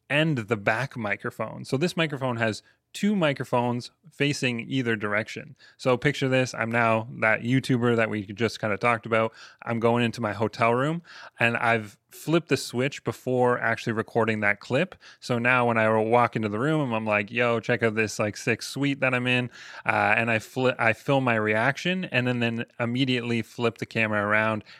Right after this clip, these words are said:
and I got clean audio coming from the two microphones that are on this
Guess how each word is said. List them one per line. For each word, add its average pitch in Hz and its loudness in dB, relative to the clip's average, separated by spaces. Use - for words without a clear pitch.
and 113 0
I 107 2
got 107 0
clean 143 0
audio 107 2
coming 110 -2
from 104 -4
the 117 -4
two 165 0
microphones 113 -2
that 110 0
are 107 0
on 107 0
this 107 -4